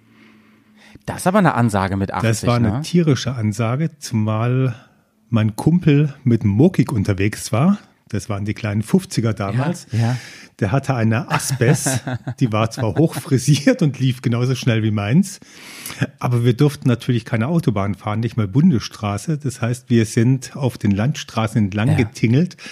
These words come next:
Speaker 2: was ja auch Spaß macht, und mussten dann auch über den Gotthard drüber fahren. Was
Speaker 1: Boah,
Speaker 2: echt eine
Speaker 1: Leute,
Speaker 2: Ansage
Speaker 1: da
Speaker 2: war.
Speaker 1: muss man aber aufpassen, dass man, ich wollte gerade sagen, wie, wie viel, wie viel P S hat die? So, so eine Handvoll,
Speaker 2: Boah,
Speaker 1: ne?
Speaker 2: was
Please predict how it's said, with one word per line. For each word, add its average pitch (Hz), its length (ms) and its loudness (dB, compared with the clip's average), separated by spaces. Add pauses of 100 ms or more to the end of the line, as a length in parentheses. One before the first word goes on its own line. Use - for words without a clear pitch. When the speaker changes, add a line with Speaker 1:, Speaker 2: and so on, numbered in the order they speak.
(140)
Speaker 2:
was 101 160 -2
ja 107 80 2
auch 95 160 -2
Spaß 117 360 -4
macht, - 360 0 (880)
und 131 380 0
mussten 139 400 4
dann 120 160 2
auch 113 260 -2
über 156 280 0
den 104 180 2
Gotthard - 560 -4
drüber 139 420 0
fahren. 90 540 -8 (1160)
Was 113 220 -2
Speaker 1:
Boah, 98 260 4
Speaker 2:
echt 92 180 0
eine 143 120 2
Speaker 1:
Leute, 117 140 4
Speaker 2:
Ansage 110 240 2
Speaker 1:
da 117 60 2
Speaker 2:
war. 160 80 2
Speaker 1:
muss - 80 4
man 170 80 2
aber 123 160 0
aufpassen, 165 420 -2
dass 139 160 -4
man, 139 220 0 (400)
ich 139 100 -6
wollte 151 160 4
gerade 165 140 0
sagen, - 20 2
wie, 190 140 2
wie 202 100 2
viel, 214 220 0
wie 175 80 -2
viel 165 100 -6
P 180 120 -4
S - 200 -8
hat 175 140 -6
die? 220 300 -8
So, 151 180 -8
so 131 60 -6
eine - 160 0
Handvoll, 143 400 2
Speaker 2:
Boah, 120 140 -4
Speaker 1:
ne? 233 60 -8 (200)
Speaker 2:
was 175 80 -8